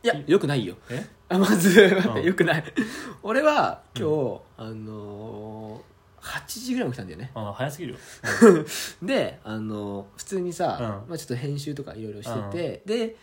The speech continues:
Speaker 1: あのー、カイトが夜勤明けだからさ、
Speaker 2: うん。
Speaker 1: ちょっとね、まあ、ね、寝てるの分かったんだ。
Speaker 2: うん。
Speaker 1: でも、十三時っていう約束だったからさ、
Speaker 2: うん。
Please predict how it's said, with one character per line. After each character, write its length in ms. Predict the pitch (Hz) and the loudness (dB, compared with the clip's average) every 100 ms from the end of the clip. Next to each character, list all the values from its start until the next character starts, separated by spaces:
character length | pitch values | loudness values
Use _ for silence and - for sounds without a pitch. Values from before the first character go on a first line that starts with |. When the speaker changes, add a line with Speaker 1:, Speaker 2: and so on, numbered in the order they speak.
| - _ _ _ _ - | -20 _ _ _ _ -10
Speaker 1:
あ 60 | |
の 560 | 135 127 123 120 120 120 | -6 -4 -4 -6 -8 -10
ー、 20 | - _ _ - | -14 _ _ -10
カ 120 | 320 | -8
イ 20 | |
ト 80 | - | -4
が 60 | 110 | -4
夜 100 | 127 | -4
勤 180 | 156 156 | -4 -6
明 80 | |
け 80 | 147 | -4
だ 100 | 147 | -6
か 80 | 123 | -8
ら 100 | 90 | -10
さ、 220 | 110 87 | -10 -8
Speaker 2:
う 260 | 131 104 98 | -6 -6 -8
ん。 20 | |
Speaker 1:
ち 80 | 254 | -8
ょ 20 | |
っ 20 | |
と 60 | 175 | -4
ね、 100 | 139 | -4
ま 100 | 135 | -4
あ、 20 | |
ね、 140 | 135 147 | -6 -6
寝 160 | 170 190 | -4 -4
て 120 | 294 | -4
る 120 | 311 | -4
の 80 | 220 | -4
分 80 | 113 | -6
か 40 | 113 | -10
っ 40 | |
た 80 | - | -16
ん 80 | 90 | -10
だ。 80 | 120 | -8
Speaker 2:
う 40 | |
ん。 220 | 104 98 - _ | -8 -10 -16 _
Speaker 1:
で 60 | 143 | -10
も、 180 | 117 - 139 | -10 -10 -8
十 200 | 214 294 | -4 -4
三 240 | 330 294 | -4 -6
時 160 | - 139 | -8 -16
っ 20 | |
て 160 | - | -10
い 40 | 113 | -8
う 20 | |
約 120 | 104 | -8
束 100 | 123 | -8
だ 60 | 113 | -10
っ 40 | |
た 100 | - | -10
か 80 | 98 | -14
ら 80 | 85 | -14
さ、 140 | - | -6
Speaker 2:
う 40 | |
ん。 40 | 120 | -4